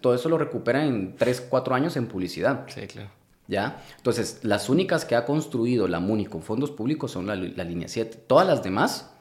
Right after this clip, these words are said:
Speaker 2: Han sido de
Speaker 1: han
Speaker 2: agencias.
Speaker 1: sido producto de agencias que las piden, ¿ya? Y entonces, entonces cuando la, cuando va a haber un proyecto inmobiliario y ese proyecto inmobiliario necesita una estación cerca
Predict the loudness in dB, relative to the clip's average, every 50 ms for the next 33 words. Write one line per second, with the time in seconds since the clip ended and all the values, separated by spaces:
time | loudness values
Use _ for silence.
0 | _ -12 -10 -10 -4 2 4 4 4 4 4 2 0 2 2 2 2 4 4 4
1 | 4 4 2 -2 -4 0 0 2 2 0 -2 -2 -2 0 2 2 2 0 -2 -4
2 | -6 -6 -6 -8 -10 -10 -10 -10 -10 -10 -10 -10 -6 -4 -2 -2 -2 -4 -8 -14
3 | -18 -20 _ _ _ _ -10 -8 -6 -6 -6 -10 -8 -6 -6 -6 -4 -2 -2 -2
4 | -2 -2 -6 -14 -20 -20 -12 -8 -6 -6 -4 -4 0 2 2 4 4 4 4 4
5 | 2 2 2 0 0 0 2 2 2 4 4 4 4 4 4 2 0 0 0 2
6 | 2 2 2 2 0 0 0 2 2 2 2 2 0 0 2 4 4 4 4 4
7 | 0 -2 -6 -10 -16 -20 -20 _ _ _ _ _ _ -6 -2 0 0 0 0 -2
8 | -4 -2 -2 -2 -2 0 0 0 0 0 0 0 0 2 2 2 4 4 4 2
9 | 2 0 -4 -8 -16 -20 _ _ _ _ -4 -4 -4 -2 -4 -6 -6 -6 -8 -6
10 | -2 0 0 0 -2 -4 -6 -6 -6 -6 -6 -6 -8 -6 -6 -6 -8 -6 -4 -4
11 | -4 -4 -6 -8 -10 -12